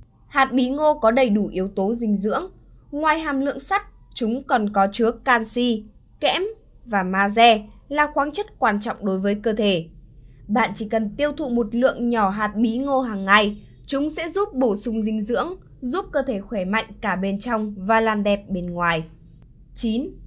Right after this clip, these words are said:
sô-cô-la đen và bột ca cao. Sô-cô-la đen không chỉ làm vị giác của bạn hài lòng, chúng còn đáp ứng nhu cầu về sắt cho cơ thể. Bột ca cao cũng vậy,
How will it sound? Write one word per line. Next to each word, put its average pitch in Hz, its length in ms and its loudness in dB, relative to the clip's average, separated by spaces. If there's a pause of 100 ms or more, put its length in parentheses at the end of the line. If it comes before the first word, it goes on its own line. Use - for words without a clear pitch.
(260)
sô-cô-la 320 560 2
đen 247 360 2
và 196 140 2
bột 190 200 2 (120)
ca 202 180 -2
cao. 202 320 4 (1200)
Sô-cô-la 339 540 2
đen 302 280 -2
không 269 260 -2
chỉ 208 220 -4
làm 190 260 0
vị 196 180 -6
giác 320 260 -2
của 196 120 0
bạn 196 240 -2
hài 196 240 -6
lòng, 208 320 4 (320)
chúng 262 280 0
còn 269 200 -2
đáp 320 200 2
ứng 233 220 0
nhu 262 160 0
cầu 220 240 2
về 196 180 -2
sắt 370 280 -6
cho 285 120 -6
cơ 214 180 -4
thể. 202 340 0 (500)
Bột 220 320 2
ca 226 160 2
cao 214 320 2
cũng - 160 -10
vậy, 311 200 0